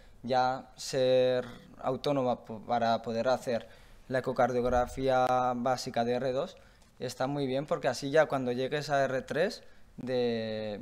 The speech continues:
ya en las guardias, ya las ec-, en los primeros ecocardiogramas ya los puedes hacer tú. Entonces yo creo que es un punto muy positivo. R dos también es una, es un año que creces muchísimo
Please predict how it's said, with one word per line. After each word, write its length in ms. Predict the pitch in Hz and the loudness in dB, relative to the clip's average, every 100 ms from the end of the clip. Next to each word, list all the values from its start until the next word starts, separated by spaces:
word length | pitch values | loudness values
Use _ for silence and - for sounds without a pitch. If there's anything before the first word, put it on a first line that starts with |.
| 113 | -4
ya 100 | 123 | -2
en 80 | 127 | 0
las 120 | 123 | 2
guardias, 600 | 135 160 156 147 160 151 | 4 4 4 0 0 0
ya 80 | 123 | 0
las 180 | 131 143 | -2 -4
ec-, 240 | 135 - | -10 -8
en 200 | 120 110 - | -10 -10 -8
los 220 | 131 127 | -8 -6
primeros 320 | - 123 127 139 | -4 -4 -4 -6
ecocardiogramas 720 | 123 135 127 127 127 143 143 | -6 -4 -4 -2 -2 -2 -2
ya 100 | 131 | -2
los 140 | 131 | -2
puedes 180 | - 127 | -6 -6
hacer 280 | 127 131 123 | -4 -4 -6
tú. 200 | - 107 | -8 -8
Entonces 380 | 107 110 120 123 | -8 -8 -6 -4
yo 80 | 120 | -2
creo 140 | 139 | -2
que 60 | 139 | -2
es 100 | - - - - - | -6 -20 -20 -16 -8
un 140 | 139 | -6
punto 520 | 123 131 131 127 127 | -4 -4 0 2 2
muy 140 | 123 123 | 0 -2
positivo. 500 | 131 123 120 139 165 | -4 -4 -6 0 2
R 220 | 139 135 | 2 2
dos 160 | 123 123 | -2 -2
también 400 | 127 127 127 120 - - - | -2 -2 -4 -8 -20 -20 -12
es 240 | 127 131 143 | -8 -6 -6
una, 760 | 135 127 127 123 123 123 120 | -2 0 0 0 0 0 -2
es 140 | 123 139 | -4 -2
un 100 | 131 | -2
año 220 | 127 123 | 0 -2
que 100 | 120 | -2
creces 500 | 120 123 - 123 - | -2 -2 -2 -4 -4
muchísimo 800 | 120 117 127 131 - 156 185 | -4 -4 -6 -8 -8 -6 -6